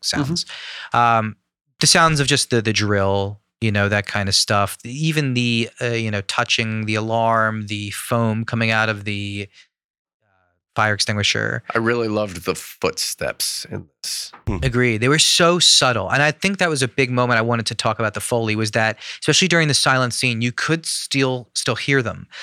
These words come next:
Speaker 1: but they were so s-, uh, slight that it forced you to really reach for those sounds.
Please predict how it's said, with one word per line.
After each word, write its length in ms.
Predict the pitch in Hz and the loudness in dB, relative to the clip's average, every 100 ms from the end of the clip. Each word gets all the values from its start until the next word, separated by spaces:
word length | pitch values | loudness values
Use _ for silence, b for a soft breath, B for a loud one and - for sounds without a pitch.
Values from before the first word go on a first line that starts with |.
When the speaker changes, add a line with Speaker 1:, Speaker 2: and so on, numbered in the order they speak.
| B B | B B
Speaker 1:
but 140 | 143 | 2
they 60 | 147 | 4
were 140 | 135 | 4
so 480 | 123 - 165 147 143 | 4 4 6 6 4
s-, 300 | 131 - - 151 | 2 0 0 2
uh, 160 | 127 | 2
slight 520 | - - 185 143 117 | 4 4 4 4 2
that 160 | 127 117 | 0 0
it 80 | 117 | -2
forced 360 | - 147 135 151 | 0 0 2 2
you 80 | |
to 80 | 123 | 2
really 220 | 113 110 | 2 0
reach 380 | 98 101 107 117 | -2 -2 0 0
for 100 | - | 2
those 220 | 143 151 - | 2 4 2
sounds. 480 | 170 180 220 220 | 2 0 -2 -2